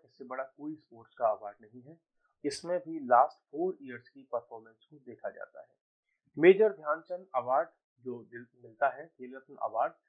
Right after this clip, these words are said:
ये recently it was known as राजीव गांधी खेल रत्न अवार्ड। राजीव गांधी खेल रत्न award इसको हम, अ, जो है बोलते थे, लेकिन इसका name बाद में क्या कर दिया,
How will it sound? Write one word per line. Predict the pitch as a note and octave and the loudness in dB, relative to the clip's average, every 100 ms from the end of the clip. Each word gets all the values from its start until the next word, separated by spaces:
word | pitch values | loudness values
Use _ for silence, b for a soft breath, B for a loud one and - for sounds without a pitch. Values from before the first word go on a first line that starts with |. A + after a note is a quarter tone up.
| _ - | _ -6
ये | C#3 B2+ | -4 -4
recently | D3 G3+ G3 E3 D#3+ | -8 -10 -12 -10 -10
it | C#3+ - | -10 -8
was | C3+ A#2 | -8 -8
known | B2+ A#2+ | -14 -14
as | A#2 B2 D3+ _ _ _ _ - | -10 -10 -10 _ _ _ _ -6
राजीव | A#2+ A#2+ B2+ F#3 E3+ C3 | 6 6 6 0 -8 -8
गांधी | A#2 - B2+ D#3+ _ _ _ _ _ _ _ _ _ _ _ _ _ _ - | -10 -12 -18 -20 _ _ _ _ _ _ _ _ _ _ _ _ _ _ -4
खेल | D#3 E3 B2 | 0 0 -2
रत्न | A#2 A2+ C#3 C#3+ A#2+ | -8 -12 -20 -18 -18
अवार्ड। | G#2+ - _ _ _ _ _ _ _ _ _ _ _ _ - | -18 -20 _ _ _ _ _ _ _ _ _ _ _ _ 8
राजीव | B2+ C3+ F3+ | 8 8 2
गांधी | D3 C3+ D3 | 0 -8 -10
खेल | E3 B2+ B2+ | -18 -16 -16
रत्न | B2 C3 | -16 -8
award | A#2+ A2+ A#2 A2 | -8 -6 -10 -12
इसको | _ C#3 | _ -20
हम, | C3 - | -20 -20
अ, | C3 | -20
जो | A#2+ A#2 A#2 | -20 _ -20
है | A#2 C3+ | -20 _
बोलते | A2 A#2+ B2+ D3 | -16 -14 -8 -8
थे, | E3+ F#3+ | -6 -10
लेकिन | C#3 B2+ B2 | -12 -16 -20
इसका | - C3 | 0 0
name | A#2 B2 A2+ | 0 -8 -2
बाद | A2 A#2 | -2 -4
में | B2 | -12
क्या | A#2+ | -12
कर | - A2 | -12 -14
दिया, | A#2+ E3 | -14 -14